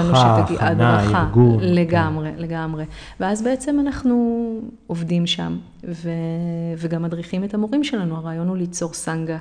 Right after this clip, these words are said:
Speaker 2: כן? איזושהי קהילה של אנ-, של מורים ליוגה שמקדישים שעה בשבוע וחצי בשבוע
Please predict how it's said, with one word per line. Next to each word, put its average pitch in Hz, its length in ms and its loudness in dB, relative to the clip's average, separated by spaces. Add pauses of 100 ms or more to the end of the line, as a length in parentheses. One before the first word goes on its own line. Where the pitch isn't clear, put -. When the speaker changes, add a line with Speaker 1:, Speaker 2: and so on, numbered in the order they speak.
(380)
Speaker 2:
כן? 175 200 -6 (400)
איזושהי 170 240 -8
קהילה 170 440 -4 (520)
של 175 220 -4
אנ-, 160 260 -4
של 165 220 -4
מורים 170 340 0
ליוגה 165 440 -2
שמקדישים 170 1200 -2
שעה - 320 -4
בשבוע 208 580 -4
וחצי 190 380 -6
בשבוע 220 520 -2